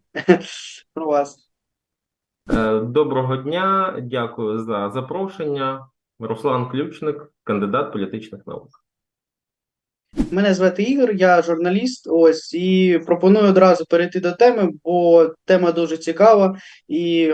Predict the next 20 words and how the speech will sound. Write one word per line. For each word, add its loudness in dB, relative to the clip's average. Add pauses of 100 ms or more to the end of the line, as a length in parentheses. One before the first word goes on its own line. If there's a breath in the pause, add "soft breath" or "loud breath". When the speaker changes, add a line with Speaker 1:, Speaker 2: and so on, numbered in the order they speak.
Speaker 1:
гадаю, 4
всім, 0 (540 soft breath)
всім 0
хочеться 4
почути, 0
що 0
ж -10 (420)
все 2
ж -4
таки 0
відбувається, 2
тому 0
що -2
все -4
це 0 (600)
розпочалось -2
дуже 2
несподівано, -2
а 4
Ростов, 0